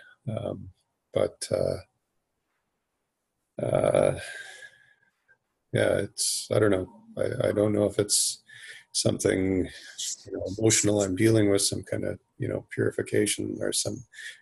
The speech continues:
kind of insight I'm fighting, or if it's just that I'm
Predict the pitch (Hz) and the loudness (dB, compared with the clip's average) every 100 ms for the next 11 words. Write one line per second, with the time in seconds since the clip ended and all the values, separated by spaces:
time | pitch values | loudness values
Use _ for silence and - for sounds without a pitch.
0 | _ - 95 104 104 101 101 98 90 90 | _ -2 0 2 2 4 2 2 0 0
1 | - 113 107 107 104 - 95 98 98 - | 2 4 4 2 0 -4 -2 -2 -4 -4
2 | 110 - - 107 - 110 101 95 92 | -4 -4 -4 -4 -2 -4 -6 -10 -12